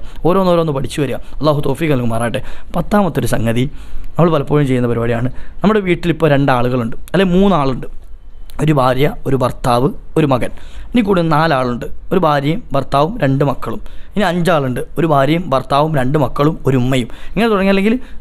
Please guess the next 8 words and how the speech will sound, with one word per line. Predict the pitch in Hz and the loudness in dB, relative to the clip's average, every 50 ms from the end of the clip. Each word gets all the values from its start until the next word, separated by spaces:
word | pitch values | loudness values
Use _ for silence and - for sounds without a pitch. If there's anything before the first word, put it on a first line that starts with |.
| - - 226 220 | -6 -4 -2 0
വിരലിലെണ്ണാവുന്ന | 226 226 226 247 247 233 214 214 202 208 214 214 214 202 190 | 0 2 2 2 2 4 4 2 2 4 4 4 4 6 6
ആളുകളെ | 190 196 202 202 208 196 165 | 4 4 4 4 2 2 0
ഉണ്ടാവുള്ളൂ. | 160 175 170 170 160 147 135 139 160 - - - - 131 147 | 0 0 2 2 2 0 -2 -4 -6 -10 -12 -10 -6 -4 -4
ഏ, | 160 170 - - - - | -4 -6 -6 -8 -10 -8
ഇപ്പോൾ | - - 185 175 170 | -4 -4 -4 -2 0
കൂടി | 190 196 208 208 | 2 4 4 4
വന്നാൽ | 185 185 185 180 - | 4 2 0 0 0
പത്താൾ, | 170 156 - - - 175 147 135 | -2 -2 -2 -2 0 0 2 0